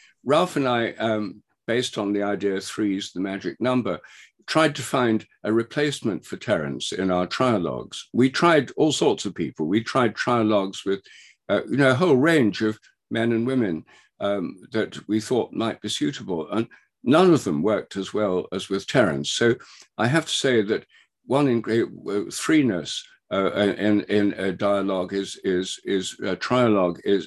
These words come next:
is important. And I've found this in other contexts too, but these particular ones, uh, their extraordinary quality depended very much on Terence and his freedom of mind, his wit, his humor,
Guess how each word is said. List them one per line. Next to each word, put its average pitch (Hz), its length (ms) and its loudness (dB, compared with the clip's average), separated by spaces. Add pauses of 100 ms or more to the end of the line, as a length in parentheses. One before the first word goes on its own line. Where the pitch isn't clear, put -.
(100)
is 135 240 4
important. 85 640 -4
And 101 120 0
I've 101 160 0
found 110 360 4
this 95 320 -2 (240)
in 95 280 0
other 101 220 -2
contexts 95 580 -4
too, 110 300 4
but - 220 0 (400)
these 156 180 6
particular 107 720 0
ones, 87 400 0 (380)
uh, 98 160 0
their 107 300 2 (100)
extraordinary 104 880 0
quality 123 560 -4
depended 104 580 -2
very 113 220 2
much - 340 -4
on 87 160 -6
Terence 82 600 -2 (480)
and 98 400 4
his 101 380 4 (260)
freedom 120 480 4
of 101 140 2
mind, 104 460 2
his 95 320 -6
wit, 104 400 0
his 92 220 -4
humor, 95 480 4